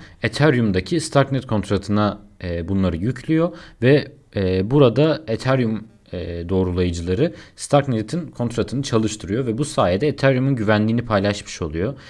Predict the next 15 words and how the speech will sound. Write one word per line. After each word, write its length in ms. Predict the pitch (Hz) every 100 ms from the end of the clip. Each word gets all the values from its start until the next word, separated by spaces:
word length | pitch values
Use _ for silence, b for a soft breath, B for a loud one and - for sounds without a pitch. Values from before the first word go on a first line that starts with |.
| B
Yani 180 | - 110
herhangi 380 | 117 117 127 107
bir 60 | 98
güvenlik 420 | 98 117 113 113
problemi 380 | 117 92 90 87
çekmeden, 560 | - 131 90 82 127 B B B B
e, 400 | - 95 90 90
merkeziyetsiz 840 | 87 110 123 123 113 113 - 92 90
ve 280 | 90 90
gerçekten 480 | 90 104 110 - 95
güvenli 380 | 95 95 92 90
ve 60 | 90
ucuz 340 | 95 110 110
bir 60 | 92
şekilde 560 | - 85 87 101 156